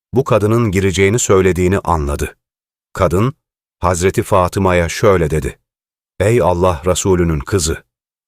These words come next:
acaba ben kocama karşı vazifemi ifa etmiş oluyor muyum? Allah, beni kocama itaatsizlikten dolayı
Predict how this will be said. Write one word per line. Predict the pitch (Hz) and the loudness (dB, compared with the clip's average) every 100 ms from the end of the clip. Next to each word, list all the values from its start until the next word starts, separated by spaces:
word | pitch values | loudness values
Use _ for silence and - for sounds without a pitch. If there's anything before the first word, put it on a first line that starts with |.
| - | -6
acaba | 90 104 104 104 92 | -2 0 2 0 2
ben | 98 98 | 0 0
kocama | 80 95 98 98 107 | 0 0 2 0 0
karşı | 98 87 - 92 | 0 -2 -2 0
vazifemi | 92 87 92 98 92 92 - | 0 0 -2 0 0 -2 -2
ifa | 101 87 95 95 107 | -4 -2 0 0 0
etmiş | - 104 | -2 -2
oluyor | 95 87 80 | 0 0 0
muyum? | 73 73 62 - _ _ _ _ _ - | -2 -6 -6 -12 _ _ _ _ _ -2
Allah, | 82 85 104 - _ _ _ 78 | 0 2 0 -2 _ _ _ -2
beni | 92 104 | 0 0
kocama | - 98 120 131 | 0 2 2 0
itaatsizlikten | 104 - 92 85 - 85 87 - 117 120 | -2 0 0 0 -2 -2 -2 -2 0 0
dolayı | 82 76 98 | 0 0 0